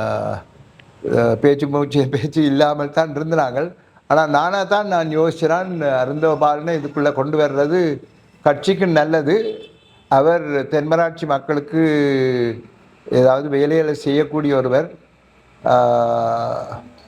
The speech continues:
ஆகவே அவரை கொண்டு வந்தால் என்னன்னு சொல்லி நான் யோசிச்சு, இப்ப, ஆ, க-, இந்த சென்ட்ரல் க-, மத்திய குழுவினுடைய அனுமதியையும் பெற்றாச்சு,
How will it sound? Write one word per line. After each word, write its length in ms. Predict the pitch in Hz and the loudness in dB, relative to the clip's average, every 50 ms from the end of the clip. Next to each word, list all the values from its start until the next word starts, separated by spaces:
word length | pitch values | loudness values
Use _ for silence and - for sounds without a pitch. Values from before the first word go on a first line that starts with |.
| - - - - - - - - - - - - - - - - - - | -20 -20 -20 -20 -20 -20 -20 -20 -20 -20 -20 -20 -20 -20 -20 -16 -8 0
ஆகவே 840 | - - 127 120 113 131 131 147 170 180 175 160 139 123 - - | 2 4 4 4 4 4 4 4 4 2 2 0 0 -2 -4 -2
அவரை 280 | - 127 131 139 147 143 | 0 2 2 4 2 2
கொண்டு 220 | - 135 135 143 | 0 0 0 0
வந்தால் 300 | 143 139 139 143 147 147 | 0 0 0 0 0 0
என்னன்னு 420 | 139 131 131 139 139 135 135 131 135 | 0 -2 -2 0 0 0 -2 -4 -4
சொல்லி 300 | 135 143 131 127 151 151 | -4 -4 -2 -2 -2 0
நான் 320 | 143 131 131 123 120 123 | 0 -2 -2 -2 0 0
யோசிச்சு, 220 | 127 123 127 - | 0 0 0 -2
இப்ப, 380 | 175 175 160 165 147 131 - - - - _ _ _ _ _ _ - - | -2 0 2 2 2 2 0 -6 -16 -20 _ _ _ _ _ _ 0 2
ஆ, 180 | 131 120 117 113 113 117 113 117 113 113 107 | 2 2 2 0 -4 -6 -4 -4 -4 -2 0
க-, 300 | - 139 127 120 117 117 | 0 2 2 2 2 0
இந்த 340 | 113 113 110 117 113 113 110 110 117 113 110 110 110 | 0 0 0 0 0 0 -2 -4 -6 -6 -6 -4 -2
சென்ட்ரல் 320 | - 139 123 127 143 135 | 0 0 2 2 2 2
க-, 440 | 139 139 123 123 120 117 113 113 113 | 0 0 0 0 -2 -2 -2 -4 -4
மத்திய 360 | 113 117 117 110 139 143 135 | -4 -4 -4 -2 0 0 0
குழுவினுடைய 760 | 135 139 143 143 143 139 135 131 131 131 131 123 113 117 - - | 2 2 0 0 0 0 0 2 2 4 4 4 2 0 -4 -4
அனுமதியையும் 580 | - 117 131 135 135 139 139 143 147 151 151 135 | -4 -2 -2 0 0 0 2 2 2 2 2 0
பெற்றாச்சு, 560 | - 120 - 127 113 104 - 160 165 160 | -2 0 0 0 0 0 0 -2 -2 -2